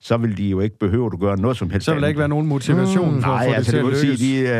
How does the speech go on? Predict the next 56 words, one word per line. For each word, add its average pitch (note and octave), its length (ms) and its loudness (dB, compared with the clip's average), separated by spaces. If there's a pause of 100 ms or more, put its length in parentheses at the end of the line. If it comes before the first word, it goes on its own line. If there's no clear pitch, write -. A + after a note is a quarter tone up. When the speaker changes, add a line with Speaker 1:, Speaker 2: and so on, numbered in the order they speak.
(200)
Speaker 1:
de, G#2+ 60 -4
øh, G#2+ 120 -6
der A#2+ 100 2
ville B2 120 0
i - 20 0
hvert C#3+ 180 0
fald C3+ 160 0
blive A2+ 180 0
solgt C3 240 0
nogle G#2+ 140 2
Mercedes A2+ 420 0
og G2 160 0
nogle, G2+ 260 0
øh, F#2+ 140 0
privatfly A2+ 540 2
til, G2+ 480 0
Speaker 2:
<laughs> E2 160 -8
Speaker 1:
til, G2 120 -2
til B2+ 200 0
østpå, A2+ 400 0
hvis, G#2 220 -2
Speaker 2:
Lige B2+ 340 0
Speaker 1:
hvis A2+ 120 0
det A2+ 180 0
var G#2 180 2
Speaker 2:
præcis. F#2+ 160 -4
Speaker 1:
på A2 60 0
den G#2+ 180 0
måde. G2 220 0
Så, C3 100 -2
Speaker 3:
Ja. - 140 -6
Speaker 1:
så D3 120 0
Speaker 3:
Så - 0 -
Speaker 1:
de B2+ 120 2
Speaker 3:
fordi - 0 -
Speaker 1:
starter D#3+ 260 2
Speaker 3:
de D#3+ 40 2
har D3 60 0
Speaker 1:
på C3 40 0
en B2 60 2
Speaker 3:
gennemgået C#3 340 0
en B2 60 2
udvikling, B2 580 0
så B2+ 120 0
er B2 60 2
de A#2+ 140 0
nu A#2+ 100 0
ligesom A#2 380 0
Speaker 1:
Så C3 320 0
nu C3+ 80 2
Speaker 3:
nået A#2+ 120 2
Speaker 1:
skal B2 160 -2
de B2+ 160 2
Speaker 3:
et A#2 60 -2
Speaker 1:
nu A#2 40 4
Speaker 3:
niveau. F#2+ 340 0